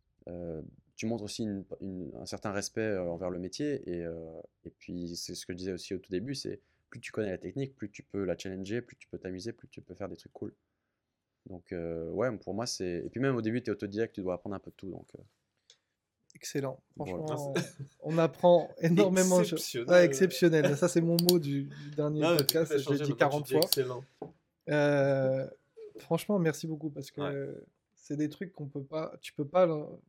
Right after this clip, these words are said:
Speaker 2: tu
Speaker 1: En
Speaker 2: peux
Speaker 1: fait,
Speaker 2: pas, tu le
Speaker 1: ouais.
Speaker 2: trouves nulle part, en fait.
Speaker 3: Bah, en
Speaker 1: Non, mais
Speaker 3: fait,
Speaker 1: c'est
Speaker 3: c'est une
Speaker 1: drôle d'en parler
Speaker 3: expérience
Speaker 1: parce
Speaker 3: de
Speaker 1: que
Speaker 3: vie,
Speaker 1: moi,
Speaker 3: là,
Speaker 1: j'ai,
Speaker 3: c'est, c'est,
Speaker 1: moi,
Speaker 3: c'est
Speaker 1: en fait, c'est ça qui est bizarre, c'est que quand j'ai commencé à écrire ça, le livre, et même quand je donne des conseils,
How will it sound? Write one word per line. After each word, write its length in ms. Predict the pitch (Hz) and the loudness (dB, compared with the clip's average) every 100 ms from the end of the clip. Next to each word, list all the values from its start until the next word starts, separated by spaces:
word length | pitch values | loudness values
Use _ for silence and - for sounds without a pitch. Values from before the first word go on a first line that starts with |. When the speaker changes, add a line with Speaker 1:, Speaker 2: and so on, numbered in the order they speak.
| _ _ - - _ _ - | _ _ -20 -20 _ _ -8
Speaker 2:
tu 60 | |
Speaker 1:
En 40 | 107 | -4
Speaker 2:
peux 60 | |
Speaker 1:
fait, 60 | 156 | 0
Speaker 2:
pas, 140 | 175 | 2
tu 160 | 170 185 | 2 2
le 60 | 123 | 4
Speaker 1:
ouais. 60 | |
Speaker 2:
trouves 120 | 135 202 | 4 4
nulle 180 | 220 | 2
part, 180 | 196 247 | 2 2
en 120 | 165 | 2
fait. 140 | 139 131 | 0 0
Speaker 3:
Bah, 100 | 110 | 2
en 20 | |
Speaker 1:
Non, 60 | 147 | 4
mais 60 | |
Speaker 3:
fait, 80 | - | 6
Speaker 1:
c'est 40 | 147 | 6
Speaker 3:
c'est 40 | |
une 60 | 147 | 6
Speaker 1:
drôle 120 | 175 | 8
d'en 60 | |
parler 220 | 160 143 143 | 8 8 6
Speaker 3:
expérience 100 | 139 | 6
Speaker 1:
parce 100 | 160 | 4
Speaker 3:
de 40 | |
Speaker 1:
que 40 | 147 | 4
Speaker 3:
vie, 60 | |
Speaker 1:
moi, 120 | 156 | 4
Speaker 3:
là, 20 | 175 | 4
Speaker 1:
j'ai, 120 | 151 | 2
Speaker 3:
c'est, 60 | 98 | 0
c'est, 120 | 127 | 0
Speaker 1:
moi, 260 | 139 185 170 | 2 2 0
Speaker 3:
c'est 140 | - | -6
Speaker 1:
en 80 | 120 | -6
fait, 140 | 156 | -6
c'est 80 | - | -6
ça 120 | 156 | -6
qui 120 | 139 | -6
est 40 | 113 | -4
bizarre, 260 | 110 135 | -2 -4
c'est 100 | 131 | -4
que 80 | 101 | -8
quand 160 | 98 120 | -8 -6
j'ai 100 | 127 | -4
commencé 240 | 143 131 | -4 -2
à 40 | 131 | -2
écrire 200 | - 98 | -4 -6
ça, 240 | 147 175 _ _ _ _ _ | -6 -8 _ _ _ _ _
le 80 | 98 | -4
livre, 340 | 104 165 123 _ _ _ - | -2 -4 -8 _ _ _ -8
et 40 | 110 | -4
même 160 | 131 | -4
quand 100 | 131 | -4
je 60 | 98 | -4
donne 140 | 107 | -2
des 80 | 107 | -2
conseils, 400 | 101 101 151 185 | -4 -4 -4 -4